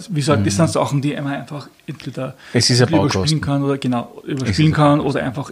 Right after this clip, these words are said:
Speaker 1: nicht den Fokus drauf setzen
Speaker 2: Mhm.
Speaker 1: kann. Und die Technologie sollte einfach immer nur ein bisschen ein, äh, Werkzeug sein, um irgendwo, von irgendwo hinzukommen.
Speaker 2: Mhm.
Speaker 1: Also das sollte eigentlich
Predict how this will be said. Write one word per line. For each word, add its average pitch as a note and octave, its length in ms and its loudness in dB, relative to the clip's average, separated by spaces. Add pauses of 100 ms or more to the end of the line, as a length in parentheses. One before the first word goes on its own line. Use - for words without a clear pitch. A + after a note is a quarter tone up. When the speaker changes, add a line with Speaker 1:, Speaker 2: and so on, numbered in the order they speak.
Speaker 1:
nicht C#3+ 260 -6
den C3 100 0
Fokus C3+ 300 -6
drauf C#3+ 180 -6
setzen B2+ 260 -4
Speaker 2:
Mhm. - 40 -6
Speaker 1:
kann. C#3 180 -2
Und C3 160 0 (1080)
die C#3 160 0
Technologie C3+ 480 0
sollte C#3 280 -4
einfach C3+ 200 0
immer D3 180 2
nur C#3+ 140 0
ein C#3 80 -6
bisschen C#3 220 -6
ein, C3 140 0 (540)
äh, A2 80 -4 (120)
Werkzeug D3 540 2
sein, C3+ 220 2
um C3+ 200 0
irgendwo, C3 360 -2
von C#3 260 -4
irgendwo C3 200 0
hinzukommen. C#3 560 -4
Speaker 2:
Mhm. - 60 -4
Speaker 1:
Also C3+ 200 -4
das - 260 -8
sollte C#3+ 380 -4
eigentlich C#3+ 380 -4